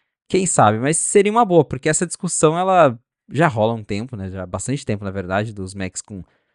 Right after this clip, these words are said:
oito giga como padrão. Até teve um executivo da Apple que disse numa entrevista há algum tempo, falou, "Não, o oito giga do Mac equivale a dezesseis do Windows, porque a otimização, <laughs> o Apple Silicon, tudo unificado."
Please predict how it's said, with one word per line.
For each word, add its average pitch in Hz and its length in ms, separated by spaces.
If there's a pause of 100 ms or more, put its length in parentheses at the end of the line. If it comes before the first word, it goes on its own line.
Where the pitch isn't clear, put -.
(120)
oito 101 240
giga 98 240
como 98 240
padrão. 120 560 (360)
Até 123 640
teve 110 880
um 110 160
executivo 147 560
da 135 240
Apple 143 160
que - 80
disse 123 220
numa 123 100
entrevista 120 460
há - 20
algum 117 160
tempo, 131 460
falou, 139 260
"Não, 165 540
o 113 60
oito 120 300
giga 135 380
do 131 380
Mac 135 400
equivale 190 540
a 190 40
dezesseis 180 840
do 139 180
Windows, 160 420
porque - 240
a 151 40
otimização, 151 1000
<laughs> 135 80
o 139 60
Apple 135 240
Silicon, 160 800 (340)
tudo 170 200
unificado." 139 1000